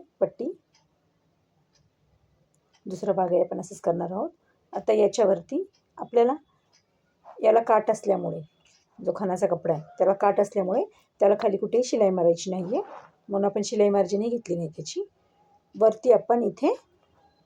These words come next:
चुन्या मारून घेणार आहोत आणि जेवढा तुमचा कमरेचा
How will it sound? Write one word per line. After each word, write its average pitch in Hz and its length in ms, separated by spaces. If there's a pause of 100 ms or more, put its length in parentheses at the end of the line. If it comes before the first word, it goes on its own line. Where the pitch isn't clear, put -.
(300)
चुन्या 208 240
मारून 190 280
घेणार 196 260
आहोत 240 200 (360)
आणि 240 260 (500)
जेवढा 254 440 (440)
तुमचा 220 360 (140)
कमरेचा 196 500